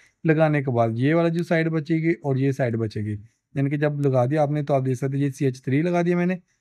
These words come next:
उसके बाद ये सी आ गया और ये डबल बॉन्ड ओ मैंने खुद लगा दिया। तो इस साइड पे भी आपने ओएच अटैच कर देना खुद अपनी तरफ से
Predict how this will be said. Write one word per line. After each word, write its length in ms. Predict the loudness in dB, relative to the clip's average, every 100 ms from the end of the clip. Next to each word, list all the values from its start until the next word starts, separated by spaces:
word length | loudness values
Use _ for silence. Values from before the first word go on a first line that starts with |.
| _
उसके 240 | -6 -2 0
बाद 80 |
ये 60 | 0
सी 300 | -2 -2 2
आ 100 | 4 4
गया 140 | 0
और 200 | -2 -2
ये 160 | 0 0
डबल 200 | 2 0
बॉन्ड 220 | 2 0 0
ओ 140 | 0 2
मैंने 180 | 0
खुद 180 | -2 -2
लगा 200 | 0 0
दिया। 200 | -2 -4 -8 _ _ _ -8
तो 120 | -2
इस 180 | 0 0
साइड 200 | 2 0 0
पे 60 |
भी 120 | 2
आपने 300 | 2 2 -2 -4 -2
ओएच 400 | 2 4 2 0 -6
अटैच 340 | 0 0 0
कर 160 | 0 0
देना 160 | 0 0
खुद 240 | 0 -2
अपनी 180 | -2 -2
तरफ 220 | -4 -6
से 180 | -8